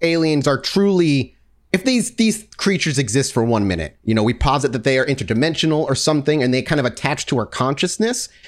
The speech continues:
If one believes in these theories, I can see that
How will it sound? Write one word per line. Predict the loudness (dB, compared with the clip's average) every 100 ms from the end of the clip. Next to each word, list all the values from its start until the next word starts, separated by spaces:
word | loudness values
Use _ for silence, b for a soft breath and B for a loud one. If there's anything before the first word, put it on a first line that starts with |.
| b
If | 0 0
one | 2 2 2
believes | 2 2 2 2 2 2
in | 2
these | 0 -2
theories, | 0 0 2 0 -2 -8 B
I | -2 0
can | 0
see | 0 0 2 2
that | 2 0 -2 -12